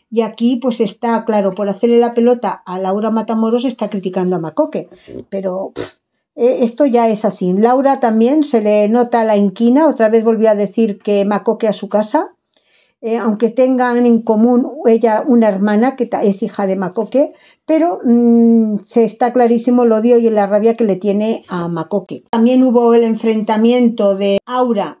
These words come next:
que es la marginada del grupo contrario, la que todos van en contra de ella, no tiene amigos, no tiene compañeros, nadie está con ella, y tuvo un broncazo con Rubén, porque Rubén que sí le había echado miraditas, ella lo negó y todo el mundo dijo que nadie la había visto y que,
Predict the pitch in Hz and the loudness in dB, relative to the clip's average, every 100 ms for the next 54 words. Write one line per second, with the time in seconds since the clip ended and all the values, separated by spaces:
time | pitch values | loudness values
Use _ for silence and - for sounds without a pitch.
0 | _ 240 233 233 214 196 208 190 - 202 | _ -6 -4 -4 -4 -2 -4 -6 -6 -2
1 | 202 233 226 196 185 220 233 226 220 208 | 0 2 2 2 0 0 0 -2 -2 -4
2 | 190 226 214 202 185 180 202 214 214 208 | -2 -2 0 0 -2 -4 -8 -4 -4 -2
3 | 214 214 202 208 202 208 196 226 214 190 | -2 -2 -2 -2 -2 0 2 2 2 0
4 | 202 208 214 202 196 233 214 196 190 208 | -2 -2 -4 -2 2 2 2 -2 -2 -4
5 | 202 208 208 208 190 196 202 226 214 190 | -2 -4 -4 -6 -8 -4 -2 0 0 -2
6 | 202 214 202 208 196 220 202 202 220 240 | -4 -4 -2 -4 -6 -8 -8 -2 0 0
7 | 220 240 240 _ _ _ _ _ _ _ | 0 -4 -8 _ _ _ _ _ _ _
8 | - 285 233 294 254 254 262 254 240 247 | -4 -2 -2 -2 0 0 2 2 4 2
9 | 233 240 233 247 233 233 214 202 190 196 | 2 0 0 -2 -2 -2 -2 0 -2 -2
10 | 214 220 226 226 214 185 190 202 214 220 | -2 0 0 -2 -6 -6 -4 -4 -4 -4
11 | - 190 185 196 190 196 185 190 180 185 | -4 -4 -2 -2 -2 -4 -4 -2 -2 0
12 | 233 233 233 220 202 214 190 190 180 160 | -2 0 -4 -2 -4 -2 0 0 -2 -2
13 | 214 226 233 208 - 214 202 196 233 196 | 0 2 2 0 -4 -2 0 2 2 0
14 | 190 226 214 185 190 220 226 190 180 165 | -4 -8 -6 -6 -2 0 0 0 -4 -6
15 | 196 - 233 180 | -6 -6 -6 -6